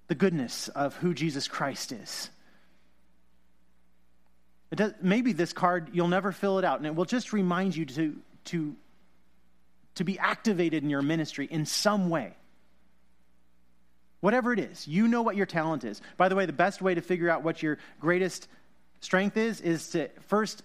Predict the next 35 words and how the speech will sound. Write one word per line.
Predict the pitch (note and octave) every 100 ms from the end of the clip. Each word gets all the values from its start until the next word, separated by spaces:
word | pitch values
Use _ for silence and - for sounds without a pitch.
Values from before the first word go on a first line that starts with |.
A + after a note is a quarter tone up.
| E3+
answer | F3+ - F3
what | D3+ E3
your | D#3+
greatest | C3+ D3+ C#3 -
weakness | D#3+ D3 A#2+
is. | A#2+ A2 -
It, | C#3+ - -
God, | - E3 D#3+
God | E3+ F3
has | E3
an | C#3 B2+
amazing | D3+ D3+ D#3+ D3+
way | C3+ C#3
of | A2+
flipping | - E3 C3+
'em | B2
over. | A#2+ G#2+ F#2 - - - - - - - - - - - - - - - - - - - - - - - - - -
Uh, | D3+ C3
also, | - E3+ F#3 D3+ C3+ -
uh, | C#3+ C3+ C3
if | C#3+ C#3+
you |
wanna | D#3 D3
find | D#3 D3+
your | A#2+
greatest | D3 C3+ D#3
weakness, | D3+ B2+ - - - -
<laughs> | - - -
tell | D#3+
me | C#3+
what | C3
your | C3
greatest | A#2+ C3+ -
strength | D3 C#3+ B2
is. | A2 -